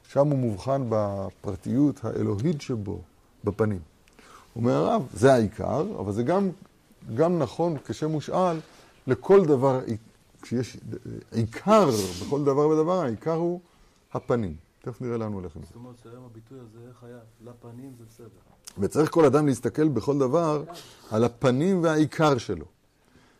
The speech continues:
Speaker 1: כי עיקר של כל דבר, שהוא מבחינת הפנים שלו, הוא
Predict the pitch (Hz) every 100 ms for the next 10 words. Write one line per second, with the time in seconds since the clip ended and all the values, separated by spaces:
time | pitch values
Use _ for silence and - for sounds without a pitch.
0 | _ - 117 104 - 208 190 160 - 110
1 | 95 85 80 104 120 139 151 143 143 196
2 | - 135 127 131 139 _ _ _ _ 139
3 | 185 165